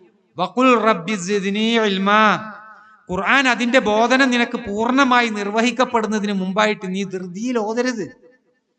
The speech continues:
അത് ധൃതിയിൽ ഇങ്ങനെ പഠിക്കാൻ ശ്രമിക്കണ്ട. പറയാ, റബ്ബിനോട് പ്രാർത്ഥിക്കുക, "എനിക്ക് അറിവ് വർദ്ധിപ്പിച്ചു തരണേ" എന്ന് അല്ലാഹു സുബ്ഹാനഹു വ തആല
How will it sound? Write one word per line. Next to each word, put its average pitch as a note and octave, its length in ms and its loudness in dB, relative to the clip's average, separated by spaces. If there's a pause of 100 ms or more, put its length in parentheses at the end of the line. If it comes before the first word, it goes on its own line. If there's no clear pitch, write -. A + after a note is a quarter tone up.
(200)
അത് G3+ 140 -12
ധൃതിയിൽ F3+ 320 -6
ഇങ്ങനെ A3+ 180 -4
പഠിക്കാൻ G3+ 400 -4
ശ്രമിക്കണ്ട. G3+ 460 -6 (1000)
പറയാ, F#3+ 320 -2
റബ്ബിനോട് F3+ 440 -4
പ്രാർത്ഥിക്കുക, F3+ 600 -6
"എനിക്ക് D#3 260 -10
അറിവ് F3 360 -4
വർദ്ധിപ്പിച്ചു D#3+ 520 -8
തരണേ" C#3+ 320 -4 (420)
എന്ന് G3 160 -4
അല്ലാഹു G#3 300 2
സുബ്ഹാനഹു G3 440 -6
വ - 40 -12
തആല F3+ 120 -6